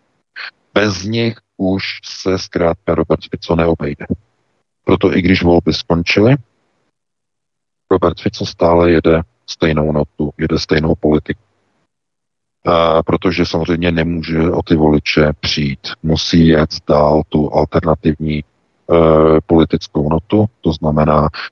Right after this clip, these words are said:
proti válce, eh, proti vyzbrojování Ukrajiny, eh, chránění slovenských zájmů, chránění, eh, národních zájmů,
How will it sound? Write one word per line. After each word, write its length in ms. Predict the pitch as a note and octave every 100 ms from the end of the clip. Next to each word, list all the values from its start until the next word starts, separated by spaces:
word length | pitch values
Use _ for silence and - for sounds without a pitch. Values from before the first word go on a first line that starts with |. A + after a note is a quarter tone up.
| -
proti 280 | - - E2
válce, 800 | D2+ D#2+ E2 - - G2 F#2+ G2
eh, 580 | - _ _ - E2
proti 260 | E2+ E2 E2
vyzbrojování 840 | E2 - F#2 F2+ F2+ F#2+ F#2+ F#2+
Ukrajiny, 760 | F2+ - F2+ E2+ E2+ F2 F2 F2
eh, 640 | _ _ E2+ D#2+ D#2+ D2+
chránění 640 | D2+ F2+ E2+ E2+ E2+ E2+ E2
slovenských 680 | - D#2 D#2+ D#2+ - D#2+ D#2+
zájmů, 640 | E2+ E2+ F2 E2+ E2+ F#2
chránění, 920 | - - F2 E2 E2 D#2+ D#2 D#2+ D#2+
eh, 180 | D#2+ E2
národních 540 | D#2+ E2 E2+ - F2+
zájmů, 480 | F2 F2+ F#2 G2 A2